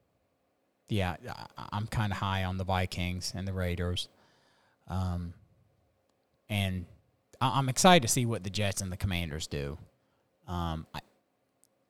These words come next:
this is basically Carson Wentz's last chance to, to be anywhere.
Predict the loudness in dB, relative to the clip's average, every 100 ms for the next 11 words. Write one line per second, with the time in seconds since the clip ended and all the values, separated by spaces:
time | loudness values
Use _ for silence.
0 | _ _ _ 2 6 6 4 0 -2 -4
1 | -2 -2 -2 -4 -6 -8 -4 -2 -2 -4
2 | -4 -6 -8 -10 -10 -16 _ _ _ _
3 | _ _ -12 -6 -6 -6 -12 -20 _ -20
4 | -20 -20 -20 -20 _ _ _ _ _ -20
5 | _ _ _ _ -8 -4 -2 -2 -2 -4
6 | -4 -4 -4 -6